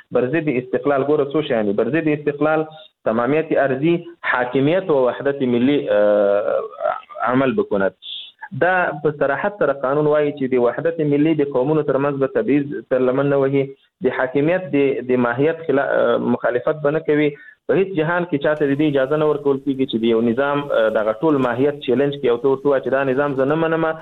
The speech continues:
ما ته بیر-، اه، په دغه امریکا کې، په همدې فراق کې تاسې نشئ کولی چې ورته ووایاستئ چې موږ د دې دیموکراسي نظام په ځای موږ یو شرقي، یو د خلق دیموکراتیک حکومت یا مثلاً د چین یا د کمونیز-، کمونیزم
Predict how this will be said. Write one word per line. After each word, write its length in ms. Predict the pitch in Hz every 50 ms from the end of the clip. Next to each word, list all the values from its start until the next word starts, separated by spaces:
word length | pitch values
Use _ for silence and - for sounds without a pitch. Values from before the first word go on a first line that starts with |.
| - - - - -
ما 200 | 120 131 139 147
ته 140 | 143 139 127
بیر-، 160 | 123 151 151
اه، 300 | 147 147 127 123 120 113
په 160 | 110 - 131
دغه 200 | 123 151 160 147
امریکا 440 | 147 147 143 135 139 143 156 156 156
کې، 120 | 151 - 123
په 100 | - 117
همدې 320 | 120 123 127 135 135 139
فراق 240 | 151 147 143 143 143
کې 60 | 135
تاسې 260 | 135 143 135 127 -
نشئ 260 | 135 143 147 143 135
کولی 320 | - 127 123 123 123 123 113
چې 100 | - 131
ورته 220 | 120 113 - 139
ووایاستئ 300 | 135 131 131 127 135 131
چې 80 | 113 -
موږ 180 | 127 131 135
د 80 | 123 123
دې 280 | 120 135 143 143 139 139 - - - - -
دیموکراسي 520 | 120 123 123 120 123 123 120 123 - 156 151
نظام 280 | 139 131 143 143 139
په 120 | 139 139 123
ځای 180 | 131 139 139
موږ 200 | 139 139 139 131
یو 100 | 123 120
شرقي، 360 | 120 - 127 - - - 151
یو 240 | 143 143 131 120 113 - 120 110
د 60 | 113
خلق 320 | 110 - 147 139 139 135 120
دیموکراتیک 560 | 123 123 113 - 117 117 120 - 135 - 127
حکومت 380 | 117 - 123 123 120 117 -
یا 100 | 117 117
مثلاً 360 | 117 117 117 117 113 117 113 107
د 40 |
چین 260 | 104 104 - 139 135 127
یا 100 | 123 117
د 60 | 110
کمونیز-، 460 | 113 - 113 110 113 117 123 - - -
کمونیزم 420 | 117 113 123 131 147 139 143 143